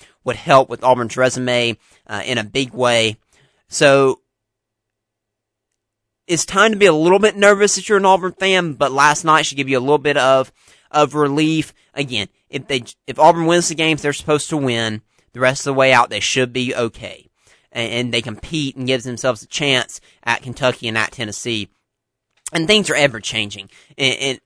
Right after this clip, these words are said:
because of the teams Auburn has played and how they're doing, things are ever changing. So we'll talk about this again next week, uh, after Auburn has played Vanderbilt and after Auburn, uh, before the Ole Miss game, and see where things are standing at that point.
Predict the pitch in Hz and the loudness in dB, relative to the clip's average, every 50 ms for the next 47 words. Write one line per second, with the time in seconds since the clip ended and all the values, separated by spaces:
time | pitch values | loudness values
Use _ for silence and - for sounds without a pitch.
0 | _ 143 131 131 - 160 143 139 120 131 127 - 143 135 120 - 139 131 127 120 | _ -8 -8 -8 0 0 0 0 0 -4 -8 -6 -6 -6 -4 0 2 4 4 4
1 | 123 117 110 - - - 151 156 147 143 143 131 123 117 113 113 110 113 117 143 | 2 -2 -4 -6 -8 -2 2 2 4 4 4 2 0 -6 -6 -4 -4 -2 2 2
2 | 151 151 139 143 139 139 139 135 131 - - - _ _ - 165 160 - 156 151 | 2 2 2 2 2 2 2 0 -2 -6 -12 -20 _ _ -6 -6 -4 -2 0 2
3 | 147 135 135 - - 156 139 139 127 - 127 117 - 113 123 147 165 - - - | 2 2 0 -4 -4 -4 -4 -4 -4 -6 -10 -12 -12 -6 -2 -2 -2 -2 2 4
4 | 151 160 151 - 131 135 131 123 131 131 131 - - 127 123 123 113 110 113 120 | 4 4 4 2 0 0 0 0 0 -2 -6 -6 -6 -6 -6 -6 -6 -4 -2 -2
5 | 135 143 127 - - 143 147 143 139 139 - _ _ _ _ _ _ _ _ _ | -2 -2 -2 -4 -6 -4 -2 0 0 -2 -4 _ _ _ _ _ _ _ _ _
6 | _ 113 110 - - 110 113 - - 127 117 117 117 117 117 113 113 110 - - | _ -6 -6 -4 -4 -4 -6 -4 -2 0 2 4 2 2 0 -4 -6 -6 -8 -4
7 | 135 127 120 117 113 113 127 127 123 123 110 123 127 120 113 107 110 107 - - | -2 0 0 0 0 -2 -4 -4 -4 -4 -2 0 0 0 0 -2 -4 -8 -6 -2
8 | 117 113 113 95 107 117 110 104 - _ _ _ _ _ _ - 117 107 110 107 | 0 0 0 0 -2 -6 -8 -8 -12 _ _ _ _ _ _ -6 -6 -6 -6 -8
9 | - 135 123 120 117 117 110 113 123 135 127 - - 127 120 120 113 110 - - | -6 -6 -4 -2 0 0 0 0 0 -2 -2 -2 -2 -2 -4 -4 -4 -6 -8 -8
10 | 123 110 104 - - 131 127 117 104 107 117 - _ _ - 117 107 - - - | -6 -6 -6 -6 -6 -6 -6 -6 -8 -12 -16 -18 _ _ -6 -6 -4 -4 -8 -4
11 | 143 127 127 127 127 120 107 - 104 - 127 127 139 - - - 147 156 151 143 | -2 -2 0 0 -2 -4 -8 -12 -6 -2 2 2 2 2 -2 -6 -6 -4 -2 -2
12 | 139 - | -2 -4